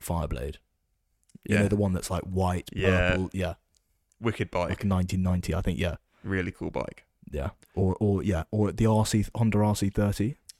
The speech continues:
Speaker 2: With that single-sided swing arm.
Speaker 1: Yeah, with the white
Speaker 2: Yeah,
Speaker 1: wheels.
Speaker 2: stunning.
Speaker 1: Yeah, yeah.
Speaker 2: Stunning, stunning.
Speaker 1: <laughs>
Speaker 2: Okay, so we've got another question from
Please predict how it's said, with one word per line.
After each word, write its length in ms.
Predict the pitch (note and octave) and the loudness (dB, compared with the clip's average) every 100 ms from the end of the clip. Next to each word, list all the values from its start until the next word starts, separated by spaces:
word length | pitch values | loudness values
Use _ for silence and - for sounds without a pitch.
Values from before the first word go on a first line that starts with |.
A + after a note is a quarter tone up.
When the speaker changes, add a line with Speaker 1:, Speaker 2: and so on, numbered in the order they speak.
| - | -10
Speaker 2:
With 120 | G#2 | -4
that 140 | G#2+ G2+ | -2 -2
single-sided 540 | A#2 A2 G#2 A2 G#2 | 0 0 2 0 -2
swing 220 | - A#2+ | -4 -2
arm. 200 | G2+ A#1+ - | 0 -2 -4
Speaker 1:
Yeah, 160 | D#2 | -4
with 160 | D#2+ F2+ | -2 -2
the 40 | |
white 180 | - F2+ | 0 2
Speaker 2:
Yeah, 140 | F2 E2+ | 4 2
Speaker 1:
wheels. 140 | F2+ | 2
Speaker 2:
stunning. 440 | E2+ G2 F2+ F2+ C3 | 0 -2 -2 -6 -8
Speaker 1:
Yeah, 200 | F2+ F2 | -6 -6
yeah. 80 | E2+ | -6
Speaker 2:
Stunning, 340 | - G2+ F2+ | -4 -2 -2
stunning. 280 | F2+ F2+ D#2 | -2 -2 -2
Speaker 1:
<laughs> 40 | - - - - _ | -10 -20 -20 -20 _
Speaker 2:
Okay, 220 | - G2+ | -4 -4
so 160 | F2 G#2 | -2 -2
we've 100 | F#2+ | 0
got 80 | G2+ | 0
another 160 | G#2 | 0
question 360 | G2+ G#2 - G2 | -2 -4 -2 -4
from 240 | G2+ F#2+ | -2 -2